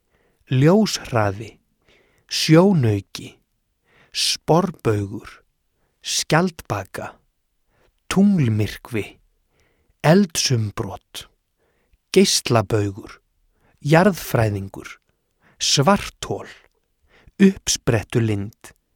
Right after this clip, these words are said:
vísindastarf, stjörnuspá. Í ramma stendur: "Annáll er texti þar sem fréttir og viðburðir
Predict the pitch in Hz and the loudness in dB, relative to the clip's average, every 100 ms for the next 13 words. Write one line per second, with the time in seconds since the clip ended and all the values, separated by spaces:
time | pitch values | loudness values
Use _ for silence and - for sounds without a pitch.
0 | _ _ - 147 214 202 - 110 - 104 | _ _ -2 4 4 4 -2 -4 -4 -6
1 | - 104 92 - - _ _ _ _ _ | -4 -6 -6 -16 -20 _ _ _ _ _
2 | - - - 156 156 - 113 98 - 92 | -8 -8 0 2 2 2 -4 -4 -4 -6
3 | - - _ _ _ _ _ _ _ _ | -8 -20 _ _ _ _ _ _ _ _
4 | _ _ _ _ _ _ _ _ _ _ | _ _ _ _ _ _ _ _ _ _
5 | _ _ _ _ _ _ _ _ _ _ | _ _ _ _ _ _ _ _ _ _
6 | _ _ _ _ 147 135 117 135 190 190 | _ _ _ _ 0 2 2 2 0 0
7 | 151 - - 104 95 120 - _ _ _ | 0 0 -2 -2 -4 -6 -8 _ _ _
8 | _ _ _ _ _ _ _ - 165 220 | _ _ _ _ _ _ _ 2 4 6
9 | 208 202 - - - - 127 110 - 226 | 4 2 -4 -14 -14 -4 -4 -2 -2 -2
10 | - - 208 202 - - 147 - 120 110 | -4 -2 0 0 -4 -2 0 0 -2 -2
11 | 139 180 180 - 165 143 123 107 127 190 | -2 -2 -4 -4 -2 0 -2 0 0 0
12 | - 165 151 143 | 0 2 2 -2